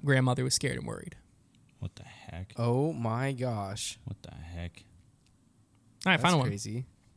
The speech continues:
Speaker 1: This is from Zach Lamb. "I was lying awake one night years ago, me only being thirteen and the house being quiet due to everyone being asleep.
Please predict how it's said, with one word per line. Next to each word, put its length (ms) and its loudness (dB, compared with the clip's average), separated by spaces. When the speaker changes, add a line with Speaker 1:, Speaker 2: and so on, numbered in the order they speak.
Speaker 1:
This 80 6
is 60 6
from 120 4
Zach 240 4
Lamb. 260 0
"I 40 4
was 80 6
lying 200 8
awake 240 6
one 180 6
night 220 8
years 220 6
ago, 360 6
me 160 8
only 120 8
being 220 6
thirteen 420 6
and 80 6
the 40 2
house 220 4
being 220 2
quiet 320 6
due 100 4
to 80 4
everyone 220 4
being 160 4
asleep. 360 2